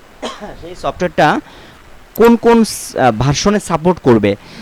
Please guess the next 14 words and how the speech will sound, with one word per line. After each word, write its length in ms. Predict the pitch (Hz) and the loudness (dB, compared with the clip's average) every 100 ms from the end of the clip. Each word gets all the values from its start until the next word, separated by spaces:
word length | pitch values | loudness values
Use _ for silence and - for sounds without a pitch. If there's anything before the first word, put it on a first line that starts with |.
| - - | -12 0
তাহলে 160 | 156 | 2
আমাদের 340 | 165 180 190 190 | 4 4 2 2
এটা, 300 | 165 208 92 | 2 2 4
এ-, 200 | 160 - | 2 2
এই 320 | - 214 214 - | 0 0 -2 -2
অপ-, 300 | 135 143 - - | 0 0 -2 -2
Photoshop-টা 400 | 175 185 208 208 | 0 2 0 0
চালানোর 440 | 196 190 220 220 143 | 0 2 2 2 2
জন্য 360 | 131 135 226 330 - - - | 2 4 2 0 -12 -16 -4
আমাদের 260 | 135 156 | 0 2
Windows, 400 | 170 180 208 185 175 - - | 2 4 4 4 -2 -16 -4
Windows 260 | 165 185 202 | 0 2 4
লাগবে 260 | 214 202 220 | 2 4 4
কত? 320 | 220 185 117 | 4 4 4